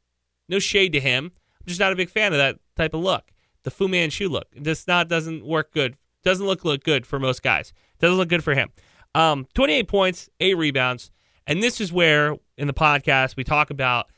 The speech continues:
uh, what would this team have looked like if Eddie Lampkin was playing? 'Cause I know that's what a lot of people are thinking, okay? Especially when you lose by three to a Gonzaga team that had more size.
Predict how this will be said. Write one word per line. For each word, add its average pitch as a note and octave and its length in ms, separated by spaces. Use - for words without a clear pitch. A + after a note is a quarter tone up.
uh, A#2+ 320
what C3+ 520
would E3+ 220
this D#3+ 180
team D#3+ 220
have C3 160
looked C3 220
like A#2+ 360
if C3 180
Eddie B2+ 200
Lampkin A2+ 340
was A#2 120
playing? - 280
'Cause D3+ 100
I D3 100
know G3+ 220
that's G3+ 220
what G3 100
a F#3 60
lot F3 200
of E3+ 60
people E3+ 240
are D3 40
thinking, D3 380
okay? B2 300
Especially D3+ 360
when D#3 140
you C#3 100
lose E3 560
by B2+ 160
three D#3+ 580
to C3 100
a C3 60
Gonzaga D3+ 420
team C#3+ 180
that B2+ 60
had B2+ 220
more B2+ 160
size. A#2 520